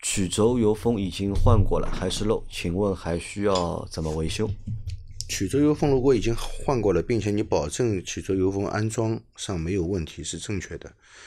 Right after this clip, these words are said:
Speaker 2: 那就只能换曲轴了。
Speaker 1: 只能换曲轴了。
Speaker 2: 对。
Speaker 1: 换油封已经没用了。
Speaker 2: 对。
Speaker 1: 啊，好吧，啊，再来下一条。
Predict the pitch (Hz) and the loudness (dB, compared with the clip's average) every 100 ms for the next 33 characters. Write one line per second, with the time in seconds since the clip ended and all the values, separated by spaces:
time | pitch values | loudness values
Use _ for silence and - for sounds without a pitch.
0 | - - - _ _ - 90 82 - 82 | -20 -20 -20 _ _ -2 0 0 -4 -6
1 | 71 71 90 87 - - 64 64 _ _ | -6 -8 -6 -6 -8 -16 -16 -16 _ _
2 | _ _ _ _ _ _ _ _ - 87 | _ _ _ _ _ _ _ _ -12 -10
3 | - 87 - 78 78 80 - - - - | -6 -6 -8 -14 -12 -12 -14 -20 -20 -10
4 | 90 78 80 95 87 80 73 - 78 76 | -8 -6 -6 -6 -8 -8 -12 -16 -14 -10
5 | 80 78 78 65 64 _ _ _ _ _ | -10 -10 -12 -14 -16 _ _ _ _ _
6 | 104 90 - _ _ _ _ _ _ _ | _ -20 -20 _ _ _ _ _ _ _
7 | _ _ - - - - _ 92 76 71 | _ _ -20 -14 -14 -14 _ -10 -10 -10
8 | - - - - 50 - - 50 50 50 | -16 -20 -20 -16 -14 -14 -12 -12 -10 -12
9 | - _ _ _ _ _ _ _ - 85 | -16 _ _ _ _ _ _ _ -12 -10
10 | 85 - 78 | -10 -8 -8